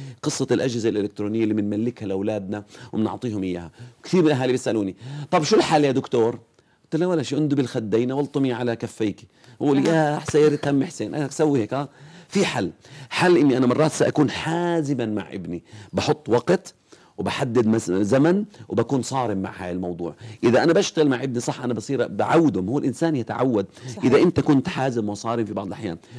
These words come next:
Speaker 1: وإنما يقسو المرء على من أحب. أنا هون لما بصنع حلم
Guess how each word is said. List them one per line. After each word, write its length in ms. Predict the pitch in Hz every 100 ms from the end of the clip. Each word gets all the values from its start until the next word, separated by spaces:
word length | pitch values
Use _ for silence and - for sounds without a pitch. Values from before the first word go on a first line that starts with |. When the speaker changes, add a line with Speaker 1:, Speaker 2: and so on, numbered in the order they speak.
| 107
Speaker 1:
وإنما 360 | 160 160 151
يقسو 280 | 135 - -
المرء 260 | 110 123 -
على 180 | 104 95
من 160 | 98
أحب. 240 | - 110 90 - 120 131 -
أنا 140 | 196 220
هون 220 | 180 202
لما 160 | 147 120
بصنع 320 | 170 - 131
حلم 320 | - 131 90